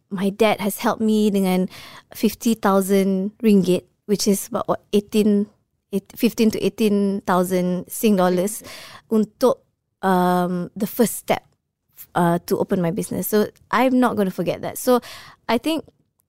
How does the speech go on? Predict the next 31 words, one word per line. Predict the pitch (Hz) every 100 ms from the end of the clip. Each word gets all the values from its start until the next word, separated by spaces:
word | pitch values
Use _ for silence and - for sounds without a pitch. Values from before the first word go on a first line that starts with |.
| _ _
um, | 214 202 196 190 190 196 -
everyone | 226 220 240 247 247 247
comes | - 202 208 214 - -
from | 208 185 180
different | 175 180 170
background | - - 180 277 _ _ _ _ _ -
and | 190 185 180
we | 196
should | - 165
not | 214 - _ _ -
be | 214
ashamed | 196 - 220 185 180
of | 190 -
it, | - _ _ -
you | 196
know, | 180 -
and | 208 202
we |
should | 208 202 180
just | 214 -
use | 240 269 -
whatever | 208 - 240 254 302
we | 277
can, | 285 226
maximize | 240 - 269 262 254 -
up | - _ _ -
whatever | 226 - - 254 247
situation | 262 254 - 226 233 240 233
and | 196
circumstances | - 202 214 190 190 214 208
yang, | 190 180